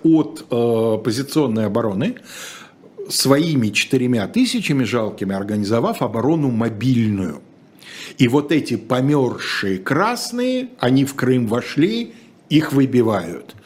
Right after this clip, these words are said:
Они собираются с силами в Крым, входят, их выбивают. И в конечном итоге, таким образом, Слащев удержал Крым для под-, до подхода более значительных сил. И в конечном итоге, как он сам потом горделиво писал,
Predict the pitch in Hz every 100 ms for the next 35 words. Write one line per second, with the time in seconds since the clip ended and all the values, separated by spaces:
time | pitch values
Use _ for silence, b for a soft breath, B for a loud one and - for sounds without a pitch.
0 | B B B 127 139 147 120 92 135 120
1 | 123 120 107 - 117 - - 127 107 107
2 | - 113 110 107 - 196 214 233 - -
3 | 151 151 139 131 123 107 92 76 60 -
4 | B B B - 143 - 139 143 120 -
5 | 107 110 113 262 285 285 285 123 135 143
6 | 226 277 254 269 262 - 127 120 123 -
7 | 104 104 92 110 104 220 277 180 117 -
8 | 104 - 135 147 110 - - 104 95 95
9 | 113 90 92 90 98 95 98 - 104 101
10 | - 269 294 B B B B - 139 -
11 | - - 123 113 92 - 92 104 226 277
12 | 277 285 117 - - 127 - 131 110 92
13 | 101 117 104 - - - 110 139 123 107
14 | 139 127 104 92 - 117 - 220 262